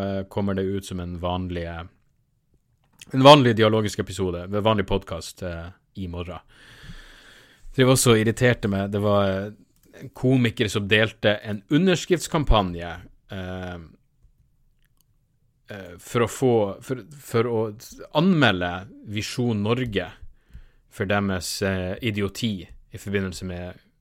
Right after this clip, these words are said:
koronakrisen. Så denne komikeren deler, deler det her og oppfordrer alle til å signere denne underskriftskampanjen. Fire tusen to hundre og syttiåtte har gjort det så langt. Så jeg ser det her og tenker,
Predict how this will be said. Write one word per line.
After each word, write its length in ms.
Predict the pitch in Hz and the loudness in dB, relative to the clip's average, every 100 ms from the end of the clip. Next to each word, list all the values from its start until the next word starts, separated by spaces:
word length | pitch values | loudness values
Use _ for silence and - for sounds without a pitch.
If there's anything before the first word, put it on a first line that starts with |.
| _ _ | _ _
koronakrisen. 800 | 104 101 101 98 98 92 87 101 | -6 -4 -2 -4 -4 -8 -10 -6
Så 100 | 131 | -2
denne 140 | 175 | 0
komikeren 440 | 196 185 107 98 95 | 2 2 2 -2 2
deler, 560 | 104 120 104 92 90 - _ _ _ _ _ _ _ _ _ | 4 4 2 0 -2 -12 _ _ _ _ _ _ _ _ _
deler 260 | 123 185 143 | 2 4 4
det 80 | 98 | 2
her 140 | 104 | -2
og 140 | 110 143 | -2 -6
oppfordrer 400 | - 131 101 101 | 0 0 2 -2
alle 360 | 110 110 92 - | 0 0 -2 -2
til 220 | 98 90 | -4 -4
å 60 | - | -6
signere 840 | - 117 113 117 113 87 87 90 _ | -4 -2 2 2 2 0 -8 -12 _
denne 220 | 98 101 104 | -2 -2 0
underskriftskampanjen. 920 | 107 98 104 92 95 95 85 87 78 | -4 -4 -8 -6 -2 -2 -4 -8 -6
Fire 200 | - 170 | 2 2
tusen 260 | - 113 107 | 2 -2 -2
to 100 | 113 | -2
hundre 160 | 98 95 | -2 -4
og 40 | |
syttiåtte 400 | 98 98 95 92 | -4 -4 -6 -6
har 100 | 82 | -8
gjort 140 | 87 - | -12 -14
det 100 | - | -16
så 160 | 90 | -16
langt. 180 | 78 - | -18 -20
Så 200 | - 160 | -2 0
jeg 80 | 170 | 2
ser 220 | - 180 | 4 2
det 80 | 110 | 2
her 160 | 98 95 | 0 -2
og 80 | 95 | -4
tenker, 300 | 101 - | -8 -8